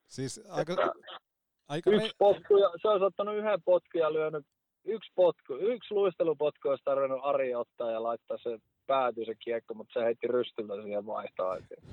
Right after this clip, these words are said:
Speaker 2: Ja hyppäsi vaihtoon.
Speaker 1: <laughs> Niin, niin olikin. Se oli muuten aika totisen näköinen Arska, kun katsoo sen videon, kun se ottaa
Speaker 2: Oli,
Speaker 1: sitä
Speaker 2: että
Speaker 1: vesiä.
Speaker 2: siinä tulee vielä lähikuva siihen, niin kuin Arskaa kuvataan sillä, että, että niin kuin, ja, ja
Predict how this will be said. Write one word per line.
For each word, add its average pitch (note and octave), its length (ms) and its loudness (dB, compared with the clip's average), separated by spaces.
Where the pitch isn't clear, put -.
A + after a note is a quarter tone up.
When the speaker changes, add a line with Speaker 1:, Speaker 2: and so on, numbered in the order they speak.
Speaker 2:
Ja A#2+ 100 6
hyppäsi C#3 420 2
vaihtoon. C3+ 580 0
Speaker 1:
<laughs> A3+ 120 -2
Niin, C#4+ 260 -4
niin A#3+ 280 -4
olikin. G#3+ 300 -2
Se G3 120 -2
oli A3 120 4
muuten A3+ 260 0
aika A3+ 180 -2
totisen A3+ 460 -4
näköinen D3+ 340 -2
Arska, D#3+ 300 -2
kun B2+ 120 -6
katsoo D3+ 340 -4
sen C3+ 160 -6
videon, C#3+ 380 -2
kun B2 100 -10
se B2 120 -6
ottaa F#3 200 2
Speaker 2:
Oli, A3 120 6
Speaker 1:
sitä E3+ 160 6
Speaker 2:
että D#3+ 120 2
Speaker 1:
vesiä. E3+ 120 0
Speaker 2:
siinä G3 320 2
tulee A3 280 2
vielä A3+ 220 4
lähikuva F#3 880 0
siihen, C#3+ 340 -8
niin C3+ 100 -14
kuin C#3+ 200 -4
Arskaa E3 480 -2
kuvataan D3+ 680 -2
sillä, D3 480 -4
että, - 260 -12
että D3 240 -4
niin C#3 200 -6
kuin, C3+ 280 -2
ja, B2+ 240 -2
ja B2 260 0